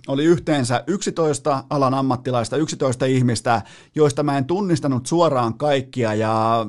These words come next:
ja se on siis, se on vahva merkki,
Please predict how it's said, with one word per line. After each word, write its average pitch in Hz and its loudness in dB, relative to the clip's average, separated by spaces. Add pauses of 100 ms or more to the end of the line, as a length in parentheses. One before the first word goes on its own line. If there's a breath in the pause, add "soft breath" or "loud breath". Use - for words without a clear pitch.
(320)
ja 165 0 (420)
se 175 -6
on 156 2
siis, 147 -2 (100)
se 311 -4
on - 0
vahva 160 2
merkki, 131 -2